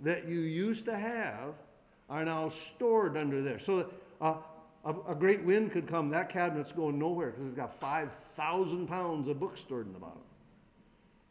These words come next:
Lutherans can't throw away hymnals. You can't burn books. That sounds really bad. So what do you do?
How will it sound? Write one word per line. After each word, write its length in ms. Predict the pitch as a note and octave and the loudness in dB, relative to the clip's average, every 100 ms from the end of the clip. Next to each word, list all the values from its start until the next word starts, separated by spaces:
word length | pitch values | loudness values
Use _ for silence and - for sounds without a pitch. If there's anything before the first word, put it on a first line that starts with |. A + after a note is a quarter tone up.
| _ _ _ _ - - - - - - | _ _ _ _ -20 -20 -20 -20 -20 -2
Lutherans 580 | C#3+ F3 G3 B3 A#3+ A#3 | 4 4 4 2 2 0
can't 340 | G3 D#3+ C#3+ | 0 0 -2
throw 220 | - D3+ C#3+ | 0 2 4
away 340 | C3+ C3 B2+ | 2 0 0
hymnals. 680 | C3 G3+ C#3 A2 F3 F3 - - - - _ _ - _ - - | 0 0 -2 -2 -4 -6 -12 -20 -20 -20 _ _ -20 _ -10 -6
You 80 | E3 | 6
can't 300 | G#3+ F3+ A#2+ | 6 6 4
burn 480 | F#3 A3+ G3+ C3+ | 6 8 6 4
books. 280 | F#2 C3 - | 0 -4 -2
That 200 | C3+ F3+ | -2 -2
sounds 280 | - A#2 G#2+ | -2 -4 -2
really 200 | C#3+ C3+ | -2 -2
bad. 400 | D#2 F2+ G#2+ C3+ - - - - | -4 -8 -8 -8 -12 -20 -20 -18
So 200 | - D3 | -4 0
what 200 | C3 D#3+ | 4 6
do 80 | F#3 | 8
you 100 | F#3+ | 8
do? 420 | E3 A#3+ G3 G#2+ | 8 6 6 4